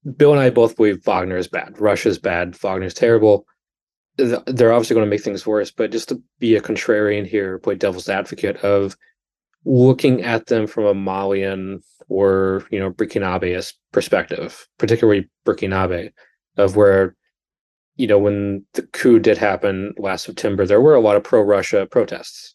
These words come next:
Like, they actively wanted more Russian presence. Of looking at it from their perspective, and I think people should look,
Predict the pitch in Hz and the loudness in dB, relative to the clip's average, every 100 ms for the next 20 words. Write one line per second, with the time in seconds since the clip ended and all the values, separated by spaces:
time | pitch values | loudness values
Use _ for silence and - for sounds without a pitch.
0 | _ 95 92 87 107 101 95 98 101 104 | _ -10 -8 -4 -2 -2 -4 -6 -4 -2
1 | 98 98 107 98 95 98 _ _ _ - | 0 2 2 2 -2 -6 _ _ _ -6
2 | 127 110 104 95 98 92 110 98 90 - | 0 2 2 0 -4 -6 -6 -6 -12 -14
3 | - 113 104 98 _ _ _ _ _ 156 | -4 0 0 -4 _ _ _ _ _ 0
4 | 170 170 - 127 117 120 113 - 92 101 | 4 2 2 0 0 0 -2 -4 -4 -6
5 | 98 95 110 113 - 110 101 95 101 | -8 -8 -8 -8 -8 -8 -8 -6 -6